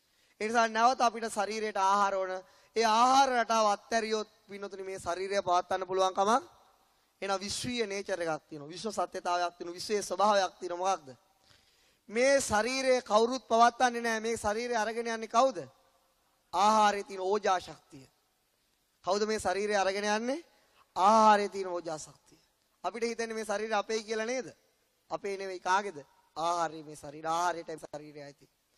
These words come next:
අපේ කියලා හිතුණ නමුත් අපිට අයිති නෑ. මගේ නමුත් මගේ නෙවෙයි කාගේද මේක?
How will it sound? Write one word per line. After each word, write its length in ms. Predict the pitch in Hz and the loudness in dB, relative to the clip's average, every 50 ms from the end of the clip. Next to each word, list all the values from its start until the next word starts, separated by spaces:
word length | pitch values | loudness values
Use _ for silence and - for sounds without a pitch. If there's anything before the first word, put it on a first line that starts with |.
| _ _ _ _ _ _ _ _ - | _ _ _ _ _ _ _ _ -4
අපේ 280 | 190 - 220 214 214 214 | -4 0 0 0 0 -2
කියලා 280 | 202 190 185 180 180 | -4 -6 -6 -4 -4
හිතුණ 280 | 180 165 - 175 170 160 | -6 -8 -8 -10 -8 -6
නමුත් 280 | 165 170 185 185 180 - _ _ _ _ _ _ _ - | -6 -6 -6 -8 -10 -10 _ _ _ _ _ _ _ -6
අපිට 220 | 165 160 190 185 | -4 -4 -2 0
අයිති 340 | 185 185 185 180 - 226 277 381 - _ _ _ _ _ _ | 0 0 0 -2 -6 -8 -8 -8 -12 _ _ _ _ _ _
නෑ. 180 | 147 147 - _ _ _ _ _ _ _ _ _ _ _ _ _ _ _ _ _ _ _ _ _ _ _ | -20 -20 -20 _ _ _ _ _ _ _ _ _ _ _ _ _ _ _ _ _ _ _ _ _ _ _
මගේ 320 | 170 180 196 202 214 214 208 | -6 -4 -2 -2 -2 -2 -2
නමුත් 280 | 202 196 190 190 190 _ | -2 -4 -6 -6 -10 _
මගේ 360 | 185 175 175 180 196 214 233 330 392 _ _ _ _ _ _ _ | -6 -6 -4 -2 -2 -2 -2 -4 -8 _ _ _ _ _ _ _
නෙවෙයි 220 | 175 185 190 190 175 | -10 -8 -6 -6 -4
කාගේද 380 | - 190 196 214 214 226 226 214 | -2 0 0 0 -2 -4 -6 -6
මේක? 220 | 214 202 165 | -8 -10 -10